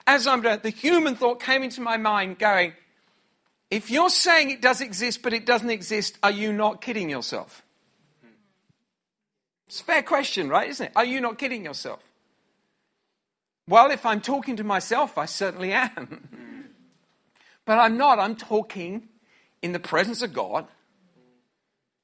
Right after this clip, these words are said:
about what God says about who I am and what my life is. And God speaks of those things which are not as though they are. He brings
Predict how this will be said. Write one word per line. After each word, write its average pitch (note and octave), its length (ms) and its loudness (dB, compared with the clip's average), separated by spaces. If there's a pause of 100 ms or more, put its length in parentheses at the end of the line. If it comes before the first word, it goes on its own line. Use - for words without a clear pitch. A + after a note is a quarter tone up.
(540)
about D3+ 320 -4
what B2+ 240 -8
God G#3 260 4
says G#2+ 540 -10 (880)
about B2 320 -4
who F3+ 240 -2
I D#3+ 140 0
am A#2 260 -10
and C3+ 140 -16
what C3+ 160 -10
my C3+ 140 -4
life C3+ 320 -8
is. - 520 -14 (1200)
And B2+ 120 -14
God A3+ 300 4
speaks - 480 -8
of B2+ 80 -14
those D#3+ 240 -4
things D3+ 300 -12
which C3+ 240 -12
are B2+ 40 -10
not D3 380 -4 (420)
as C#3+ 180 -6
though F3 160 4
they F3 180 4
are. A#3 240 -2 (1200)
He E3 120 -6
brings A#3+ 640 2